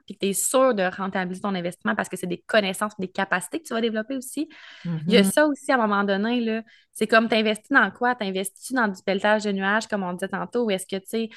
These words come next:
Speaker 1: oui, tu vas travailler au niveau de ton mindset, mais tu seras pas capable de l'intégrer concrètement dans ta trois D.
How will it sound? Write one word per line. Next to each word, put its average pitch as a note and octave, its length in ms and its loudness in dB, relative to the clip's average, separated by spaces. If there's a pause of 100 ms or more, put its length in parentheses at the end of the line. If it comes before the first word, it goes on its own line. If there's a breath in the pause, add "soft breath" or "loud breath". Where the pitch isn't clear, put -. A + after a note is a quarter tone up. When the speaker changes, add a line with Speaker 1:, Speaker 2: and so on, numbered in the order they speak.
(280 loud breath)
Speaker 1:
oui, C4+ 180 2
tu - 100 -10
vas G3+ 120 4
travailler F#3+ 680 0
au G3 120 -2
niveau G3 340 0
de F#3+ 120 -2
ton F#3 200 -8
mindset, F#3 480 -2
mais G3 80 -4
tu - 80 -12
seras F#3 160 -2
pas F#3+ 100 0
capable G3+ 320 -4
de F#3+ 60 -2
l'intégrer F3+ 680 -4
concrètement F#3+ 480 -6
dans F#3+ 140 -4
ta E3 120 -6
trois E3 280 -2
D. F#3 280 -4